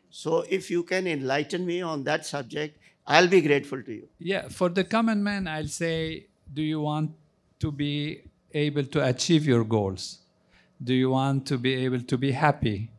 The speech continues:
Speaker 2: Do you want to be able to sleep better? Do you want to be able to have better relation with your family?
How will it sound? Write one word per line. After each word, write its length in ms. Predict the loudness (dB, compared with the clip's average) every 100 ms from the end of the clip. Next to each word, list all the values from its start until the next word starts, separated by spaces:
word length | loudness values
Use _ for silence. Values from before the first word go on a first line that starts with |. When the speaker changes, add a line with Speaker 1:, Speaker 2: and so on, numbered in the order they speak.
| _ _ _ _ -6
Speaker 2:
Do 100 | 2
you 160 | 2 4
want 280 | 2 0 -2
to 120 | -2
be 160 | 0
able 320 | 0 0 0 0
to 180 | 0 -2
sleep 420 | 2 4 4 4
better? 400 | 0 2 -2 -4
Do 180 | -4 -4
you 140 | -2
want 380 | -2 -2 -4 -4
to 100 | -2
be 180 | -2 -2
able 340 | -2 0 -2
to 160 | 0 2
have 260 | 2 2
better 280 | 0 2 0
relation 540 | 0 2 2 2 0
with 160 | -2 0
your 140 | -2
family? 520 | 0 0 0 0 -4